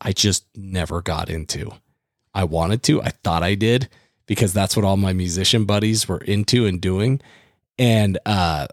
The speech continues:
I just realized I didn't have the time and or the real desire to learn to do it. So it was totally one of those moments where I, like, spent a ton of money and then I was like, "Why did I, why did I do this?" Like, it just wasn't my thing.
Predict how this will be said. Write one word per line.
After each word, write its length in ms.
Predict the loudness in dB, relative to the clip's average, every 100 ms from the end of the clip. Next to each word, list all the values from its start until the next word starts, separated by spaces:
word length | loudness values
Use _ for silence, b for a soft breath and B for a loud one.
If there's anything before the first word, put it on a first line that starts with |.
| -4
I 100 | 0
just 160 | 2 2
realized 380 | 2 2 0
I 40 | -2
didn't 200 | -2 -2
have 180 | -4 -4
the 100 | -8
time 640 | -6 -2 0 2 2 0 -4 _ _ _ _ _ _
and 220 | 0 2
or 300 | 2 2 0 0
the 100 | -2
real 540 | 2 2 4 2 0 -2
desire 580 | -4 -2 0 0 0 -2
to 140 | -4 -6
learn 280 | -4 -4
to 80 | -6
do 240 | -2 0 0
it. 120 | -2
So 220 | 0 0
it 40 | 0
was 160 | 0
totally 480 | -4 0 2 4 0
one 220 | 0 -2
of 60 | 0
those 220 | -2 -2
moments 460 | 0 0 -2 -4 -4
where 100 | -2
I, 140 | -2
like, 340 | -4 -6 -8 -12 b b b
spent 300 | -4 0 0
a 40 | -2
ton 320 | -6 0 2
of 120 | 4
money 340 | 2 2 0 0
and 160 | -2
then 80 | 0
I 80 | 0
was 140 | -2
like, 240 | -2 -4 -8 -18 _ _ _ _ _ _ _ _
"Why 580 | -20 -20 -4 2 2 4
did 140 | 2
I, 120 | -2 -2
why 240 | 0 0
did 160 | 0 -2
I 100 | -6
do 200 | -6 -6
this?" 420 | -6 0 0 0 -8 _ _
Like, 100 | -4
it 60 | 0
just 260 | 0 0 -2
wasn't 360 | -2 0 0 0
my 140 | -2
thing. 420 | -4 -4 -6 -8